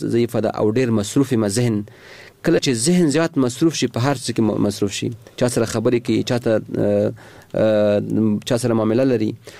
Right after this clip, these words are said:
نو د ذهن د زیات مصروفیت له وجې نه س-، م-، سر ستړی کیږي. همدغه علت ده چې به د سر درد کوي، خصوصاً د سر درد هم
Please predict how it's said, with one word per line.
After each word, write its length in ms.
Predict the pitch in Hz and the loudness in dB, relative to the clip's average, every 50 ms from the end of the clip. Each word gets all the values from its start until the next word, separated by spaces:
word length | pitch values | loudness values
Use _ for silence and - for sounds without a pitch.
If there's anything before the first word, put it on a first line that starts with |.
| - - - | -12 -6 -2
نو 60 | 117 117 113 | -2 0 0
د 20 | 120 113 117 | 0 0 2
ذهن 240 | 165 190 190 175 160 139 | 2 2 2 2 2 0
د 100 | 127 120 | 0 2
زیات 180 | 147 165 175 - 143 | 2 0 0 0 -2
مصروفیت 400 | 127 123 - 123 - 160 165 147 | -2 -2 -4 -4 -2 -2 -2 0
له 80 | 139 143 | 0 0
وجې 140 | 156 143 147 143 | 2 2 2 2
نه 60 | 139 127 - | 2 0 -2
س-، 260 | - - - - - | -6 -10 -12 -8 -4
م-، 240 | - 113 113 113 117 - - 113 113 - | 0 0 2 2 0 0 -2 -4 -4 -2
سر 240 | - 143 143 - - - - _ - - - - - - - - - | 0 0 0 0 -2 -10 -20 _ -20 -20 -20 -18 -10 -6 -6 -4 -2
ستړی 260 | - 123 107 104 101 101 - | 0 0 2 2 0 0 0
کیږي. 240 | 120 107 95 95 - - - - - - - - | 0 0 -2 -4 -8 -12 -18 -20 -20 -12 -6 -2
همدغه 360 | 107 110 117 123 165 156 151 131 - 127 | 0 0 2 2 2 0 0 0 0 0
علت 140 | 139 147 139 135 | 0 0 0 -2
ده 80 | 135 | -2
چې 100 | 123 - 117 | -2 0 0
به 40 | 117 110 | 0 0
د 80 | 107 - | 0 0
سر 120 | - 120 120 113 113 117 | -2 -2 -2 0 0 -2
درد 180 | 120 123 123 - | -2 -2 -2 -2
کوي، 100 | 127 117 117 - - | -2 -2 -2 -2 -2
خصوصاً 360 | 110 110 - - 120 120 113 104 | -4 -2 -2 0 0 2 2 0
د 20 | 104 - | 0 0
سر 140 | - 120 120 110 107 | 0 -2 0 0 0
درد 220 | 120 123 113 113 | 0 0 0 0
هم 100 | 110 107 | -2 -2